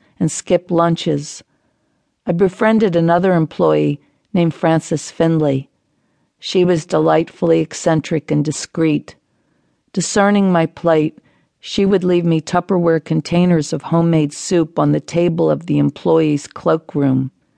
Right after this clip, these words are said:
This small gesture fortified me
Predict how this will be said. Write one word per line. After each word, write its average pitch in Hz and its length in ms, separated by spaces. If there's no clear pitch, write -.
This 208 160
small 175 380
gesture 160 640
fortified 156 720
me 143 320